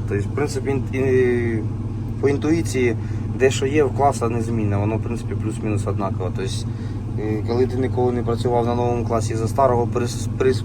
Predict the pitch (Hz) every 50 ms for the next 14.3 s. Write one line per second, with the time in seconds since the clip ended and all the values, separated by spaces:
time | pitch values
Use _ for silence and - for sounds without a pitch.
0 | - - 135 127 127 110 - - 131 127 135 131 117 120 110 123 120 117 127 131
1 | 139 143 127 113 104 101 - 101 107 104 101 95 92 90 85 92 - - - 98
2 | - - - - - - - - - - - - - - - - - - - -
3 | - - - - - - - - - - - - - - - - - - - -
4 | - - 180 180 180 180 - - - - - - - 151 151 - - 185 180 170
5 | 175 160 - 175 180 180 185 208 190 175 160 - - 151 - 190 208 208 180 196
6 | 196 190 214 214 196 - - 156 156 - 175 175 180 202 190 180 180 175 170 151
7 | 165 180 170 175 170 170 165 160 147 - - 123 120 - - - - - - -
8 | - 170 - - 214 208 202 202 180 190 196 202 - 214 214 190 185 180 175 180
9 | 180 175 170 170 165 165 165 160 156 156 185 190 185 190 - 196 196 196 185 190
10 | 202 214 220 208 185 180 175 175 175 175 175 - - - - - - - 190 196
11 | 208 202 196 185 156 185 185 185 180 190 185 180 175 - - 208 196 196 196 180
12 | 185 160 147 - 170 165 170 180 175 175 180 175 156 - - - - - - 190
13 | 185 180 196 196 196 185 202 190 180 180 185 180 196 190 190 180 165 147 147 147
14 | 156 156 151 - 202 196